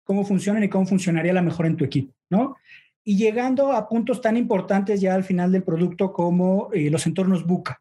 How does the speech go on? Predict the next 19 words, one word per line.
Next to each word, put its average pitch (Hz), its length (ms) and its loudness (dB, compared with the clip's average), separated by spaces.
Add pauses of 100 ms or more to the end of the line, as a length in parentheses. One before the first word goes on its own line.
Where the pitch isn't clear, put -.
¿no? 196 120 -2
Que 196 100 -2
nos 170 220 0
encanta 196 420 0
porque 180 220 -2
al 160 60 -2
final 190 400 0 (340)
todo 220 160 0
este 226 180 0
producto 202 460 -2
te 180 140 -2
lleva 190 320 0
por 185 120 -2
una 208 200 2
planeación 175 500 0
increíble 190 480 0
con 160 140 -4
tu 165 80 -2
equipo, 202 600 0